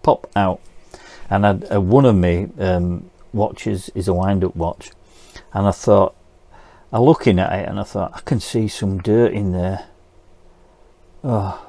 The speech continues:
and I didn't want it to get into the mechanism, but do you know, I got it out, and I got it out through using this. It was really good. So yeah, if you shelve it and put it away for six months,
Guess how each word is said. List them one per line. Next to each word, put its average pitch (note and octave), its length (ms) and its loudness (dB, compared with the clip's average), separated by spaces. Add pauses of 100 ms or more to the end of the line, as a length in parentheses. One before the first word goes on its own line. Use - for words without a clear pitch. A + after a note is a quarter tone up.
and G#2 120 -4
I F#2+ 60 0
didn't A2+ 200 4
want G#2 140 6
it G2 120 -2
to - 80 -2
get G#2+ 140 2
into G#2 200 -4
the - 60 -10
mechanism, F#2 600 -2 (1000)
but A2 200 -4 (200)
do G#2 120 -2
you G#2 80 2
know, G#2 260 0 (680)
I A2+ 80 4
got A2 260 4
it A2 100 0
out, G2+ 440 0 (800)
and G#2+ 100 4
I G2+ 80 6
got A2 240 4
it G#2+ 140 4
out F2+ 280 0 (480)
through G2+ 260 0
using E2+ 480 -2
this. E2 340 -8 (200)
It G2 140 -10
was G#2 220 -4
really G2 320 2
good. G2 280 0 (600)
So G2+ 320 6 (240)
yeah, D3 220 6 (100)
if - 180 -2
you A2 80 2
shelve D3 400 6
it D3 140 4
and A#2 240 -2
put C3+ 160 4
it - 80 6
away A#2+ 300 6
for A2+ 340 4 (480)
six - 300 -2
months, D3 420 2